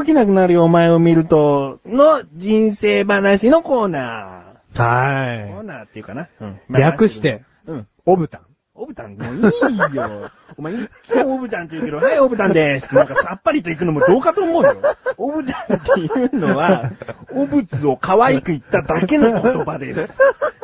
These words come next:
Speaker 1: で、そのお物って何かなっていうと、前々回あたりを聞いてください。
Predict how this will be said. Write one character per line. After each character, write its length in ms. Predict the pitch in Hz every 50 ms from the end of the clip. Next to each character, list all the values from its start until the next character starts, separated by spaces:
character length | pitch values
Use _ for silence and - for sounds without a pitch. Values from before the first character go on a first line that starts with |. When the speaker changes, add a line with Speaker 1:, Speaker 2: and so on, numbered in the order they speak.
| 480
Speaker 1:
で、 40 | 381
そ 140 | - 440 392
の 140 | - 160 226
お 140 | 262 285
物 120 | 285 285 370
っ 40 | -
て 400 | 156 - - - 220 208 190 180
何 400 | 175 165 160 175 - 311 254 226
か 200 | - 233 175 147
な 180 | 170 208 240
っ 40 | 247
て 120 | _ -
い 80 | 170 156
う 60 | 151
と、 140 | - 170 143 120
前 120 | - 170 175
々 220 | 175 151 202 202
回 160 | 190 214 202 220
あ 60 | 233
た 100 | 277 254
り 100 | 165 151
を 60 | 139
聞 140 | - - 139
い 20 | -
て 120 | - -
く 100 | - 135
だ 220 | - 190 180 170
さ 200 | 160 151 175 170
い。 60 | 170